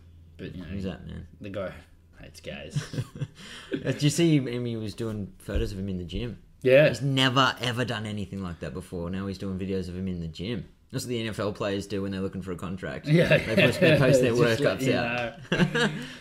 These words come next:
Speaker 1: I tell you, I, I, well, we'll, we'll, we'll, we'll see what is he. I was, I was thinking how, oh, 'cause I was watching those videos of him in the gym just to get myself up and about
Speaker 2: I
Speaker 1: to
Speaker 2: always
Speaker 1: go.
Speaker 2: think, "Dude, I could do that. What's the difference between him and me?"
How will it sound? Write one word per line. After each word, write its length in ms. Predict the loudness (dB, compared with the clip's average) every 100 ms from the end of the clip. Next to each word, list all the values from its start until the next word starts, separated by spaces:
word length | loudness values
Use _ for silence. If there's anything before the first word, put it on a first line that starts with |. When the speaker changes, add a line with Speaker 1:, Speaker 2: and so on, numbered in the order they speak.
| -20 -20 -10
Speaker 1:
I 20 |
tell 160 | 10 12
you, 80 | 12
I, 260 | 8 0 -4 -4
I, 220 | 4 4 4 -4
well, 260 | 4 8 8
we'll, 160 | 6 0
we'll, 340 | -2 -2 -2 0
we'll, 180 | -2 0
we'll 140 | -2
see 160 | 0 0
what 180 | -2 -2
is 160 | -2
he. 160 | -2 0
I 80 | 2
was, 240 | 2 0 0
I 80 | 0
was 160 | 2
thinking 460 | 2 0 2 -2 -2 -6
how, 320 | -4 -4 0
oh, 180 | 2 0
'cause 160 | -4 -2
I 20 |
was 160 | -2 -2
watching 240 | -4 -2
those 200 | -4 -4
videos 340 | -6 -4 -6 -6
of 80 | -8
him 140 | -10
in 80 | -10
the 80 | -10
gym 320 | -8 -8 -10
just 160 | -12
to 60 | -12
get 180 | -14 -14
myself 420 | -14 -12 -12 -14
up 140 | -20 -16
and 100 | -12
about 180 | -8 -2
Speaker 2:
I 60 |
Speaker 1:
to 60 | 0
Speaker 2:
always 140 | 2
Speaker 1:
go. 40 | 2
Speaker 2:
think, 140 | 2
"Dude, 140 | 4 6
I 100 | 6
could 140 | 4
do 140 | 2 2
that. 280 | 2 -2 -8
What's 200 | -8 -4
the 40 |
difference 180 | -2 -2
between 120 | -2 -2
him 60 | -2
and 60 | -2
me?" 400 | -2 -2 -2